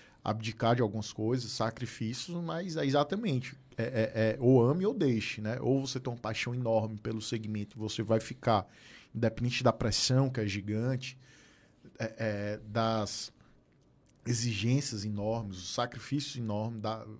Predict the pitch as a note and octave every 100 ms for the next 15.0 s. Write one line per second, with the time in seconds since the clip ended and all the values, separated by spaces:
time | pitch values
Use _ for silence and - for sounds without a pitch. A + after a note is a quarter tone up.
0 | - B2 - A2+ G#2 G2 A2 A#2+ B2+ A2+
1 | A#2 C3 C#3 C#3 B2 A#2+ D#3 C#3+ A#2 A2
2 | A2 - B2 - - - - - - _
3 | - C3 D3 G3 G#3 A3+ - C#3+ A#2 G#2+
4 | A#2 A2+ A2+ - - B2+ C3 C3 C3 B2
5 | C#3 C#3+ D#3+ E3 B2 C3 D#3+ C3+ B2+ A#2+
6 | A#2 A2 G#2+ G#2+ G2 C3+ C3 B2 A#2 -
7 | G#2+ F#2+ - A#2+ C3+ A#2+ - - - -
8 | - - A#2 A2+ A2+ A2 A#2 A2 A2 A#2
9 | A#2 A#2+ - A#2 A2+ - A#2 A2+ A#2 B2
10 | D3 - - B2 B2+ B2+ C#3+ C3 A2 G2
11 | G2 F#2 A2 G#2 G#2 G#2+ - C#3 C#3+ A#2+
12 | G2 - - - G#2+ A2+ A#2 B2 B2 -
13 | B2+ B2+ - B2+ C#3 C#3+ - A#2 - -
14 | A3 D3 A#2 G#2+ G2+ - G2 G#2 B2+